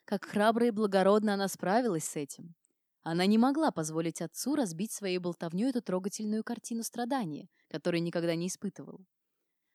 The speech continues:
Есть много свидетельств того, что Меган гораздо более сильная и волевая личность, чем Гарри.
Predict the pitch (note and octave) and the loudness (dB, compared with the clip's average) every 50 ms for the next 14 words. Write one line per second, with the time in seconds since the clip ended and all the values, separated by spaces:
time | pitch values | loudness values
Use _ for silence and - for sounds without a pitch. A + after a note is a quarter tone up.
0 | _ _ _ _ - G3 F#3 F#3+ - F#3+ F3+ G#3+ C4+ C#4 D#4 B3+ - - G#3+ F#3 | _ _ _ _ 0 2 2 2 2 2 4 4 4 4 2 0 0 -2 -2 0
1 | F#3+ F#3 - F#3+ E3+ - - - _ - E3 D#3+ D#3+ F3 G3+ C4+ - - - F#3 | 0 -2 -2 -2 -6 -6 -8 -8 _ -2 0 2 2 2 2 2 0 0 -2 -2
2 | F3 F3 F3+ F#3+ F3+ F3+ F3+ F3 E3+ E3 E3 F3 F3+ F3 F3+ E3+ E3 E3+ F3 F3 | 0 0 0 0 0 -2 -2 0 2 4 4 4 2 2 0 -2 0 0 0 2
3 | E3+ E3+ E3 - - G#3+ A3+ A#3 A#3 A3 G#3 G3 F3+ F#3 F3+ F3 F3+ F3+ F3+ F3+ | 0 0 -2 -2 -4 -6 -4 -2 -2 -2 -2 -2 -2 -2 0 0 0 0 0 0
4 | G3 G3 - - G3 F#3+ - - - G3 G3+ G3+ G#3 G3 - - - D#3+ | -2 -4 -6 -8 -8 -8 -8 -6 -6 -4 -2 0 0 -2 -2 -4 -8 -14